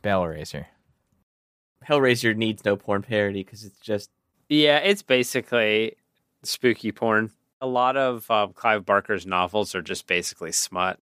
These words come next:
Speaker 3: and I'm here for it. So at this point, then they're able to see each other.
Speaker 1: Yes, and here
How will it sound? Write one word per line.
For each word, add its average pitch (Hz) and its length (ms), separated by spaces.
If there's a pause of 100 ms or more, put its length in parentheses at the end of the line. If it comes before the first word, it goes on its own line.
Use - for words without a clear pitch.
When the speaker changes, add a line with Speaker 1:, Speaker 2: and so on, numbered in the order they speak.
Speaker 3:
and 104 120
I'm 104 100
here 95 180
for 87 260
it. 90 160 (720)
So - 200
at 151 100
this 220 160
point, 185 280 (160)
then 139 260
they're 139 200
able 156 300
to 147 120
see 208 160
each - 160
other. - 160 (180)
Speaker 1:
Yes, - 360 (180)
and 110 440
here 139 640